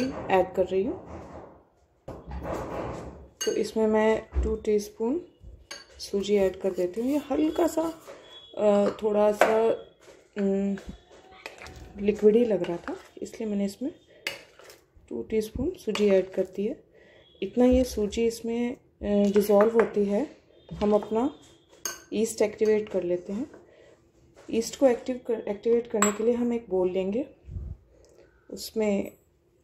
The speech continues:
ईस्ट डालेंगे, शुगर और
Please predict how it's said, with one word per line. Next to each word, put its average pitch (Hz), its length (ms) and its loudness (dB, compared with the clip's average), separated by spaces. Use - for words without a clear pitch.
ईस्ट 180 380 -6
डालेंगे, 220 540 -2
शुगर 196 440 0
और 202 600 -6